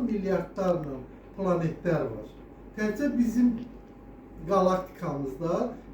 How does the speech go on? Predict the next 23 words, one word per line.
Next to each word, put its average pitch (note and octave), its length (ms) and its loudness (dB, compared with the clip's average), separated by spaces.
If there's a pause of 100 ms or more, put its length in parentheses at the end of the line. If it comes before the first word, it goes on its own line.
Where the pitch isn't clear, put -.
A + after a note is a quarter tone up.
bizim G#3 320 -2
qalaktikanın F3+ 840 2
adı A#3 280 0 (160)
süd - 380 -4 (360)
yoludur. B2 480 4 (880)
Mleczny E3 460 2
Put, B2 380 -6 (560)
e, D3+ 240 -2
süd G3 360 -6 (160)
yoludur. C3 440 2 (420)
Bu B3 160 4 (560)
bizim G#3+ 440 4
qalaktikada F#3+ 1040 2 (320)
iki - 160 -2
yüz B3+ 300 4
milyard G#3+ 500 2 (240)
planet F3 500 2
var. A#2 140 -10 (460)
Hərdən B3 400 4
mənə A#3+ 300 6
suallar A3 600 4
verirlər C#3+ 580 0
ki, A#3 260 0